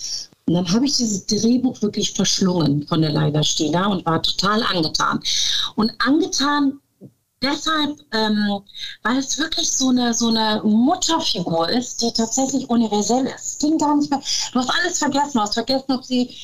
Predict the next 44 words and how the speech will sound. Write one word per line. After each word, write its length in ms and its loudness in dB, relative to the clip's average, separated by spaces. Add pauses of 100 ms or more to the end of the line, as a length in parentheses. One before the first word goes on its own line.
(100)
was 200 -2
für 60 4
einen 80 6
Hintergrund 640 2
sie 160 0
hat 360 -2
oder 220 0
was 160 -2
da 80 -2
eigentlich 760 -2
wirklich 400 0
auch 200 -4
passiert, 680 0
weil 220 2
es 180 -2
für 160 0
mich 280 2
war 160 0
wirklich 280 -2
so 120 0
dieses, 320 -2
da 140 0
ist 420 -2
eine 180 4
Mutter 560 0
und 140 -2
es 140 -2
könnte 440 0 (260)
jede 340 0
Mutter 300 -2
sein, 300 0
die 120 -2
für 140 -2
ihr 220 0
Kind 260 0
kämpft 400 0 (480)
und 300 2
ein 240 2
Stehaufweibchen, 1400 0
so 140 0
nenne 260 2
ich 120 0
sie 160 -2
immer, 340 0